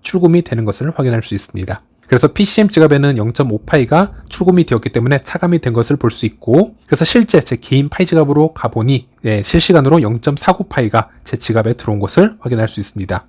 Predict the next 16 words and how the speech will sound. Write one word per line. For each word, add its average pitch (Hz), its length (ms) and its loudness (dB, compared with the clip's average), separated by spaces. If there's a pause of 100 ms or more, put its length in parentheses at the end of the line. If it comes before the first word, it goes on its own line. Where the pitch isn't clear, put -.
(120)
자, 127 120 2
그리고 196 240 6
이번에는 170 500 4
이 110 80 -4
피씨엠 214 380 -4
지갑에서 127 520 0
생체 214 360 -2
인식 147 340 0
기능인 120 420 -2
터치페이 196 540 -4
기능을 123 380 0 (360)
비활성화하고 160 1120 0 (120)
한번 135 220 -4
출금을 156 400 0
해보도록 113 440 -2
하겠습니다. 110 500 -8